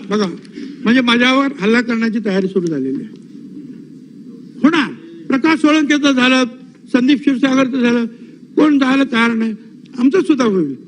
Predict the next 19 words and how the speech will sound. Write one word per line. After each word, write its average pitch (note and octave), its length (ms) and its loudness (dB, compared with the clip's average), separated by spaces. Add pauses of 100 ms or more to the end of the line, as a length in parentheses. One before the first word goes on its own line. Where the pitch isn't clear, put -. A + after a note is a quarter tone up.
(360)
कोणी A#3+ 200 4
यावं C4 220 4
अशी C#4 200 2
अपेक्षा C#4 440 0
नाही, G#3+ 180 -2
जे A#3 140 0
काय C4+ 160 2
व्हायचं A#3+ 280 0
ते B3+ 120 0
होईल. A#3+ 280 2 (420)
पण A#3+ 100 4
अध्यक्ष D4 320 2
महोदय, D#4+ 480 4 (680)
त्याच्या C4 320 2
पुढे C#4+ 220 2
अध्यक्ष D#4 380 0
महोदय, C#4+ 480 2 (760)
त्याच्या C4 300 2
पुढे D#4 600 0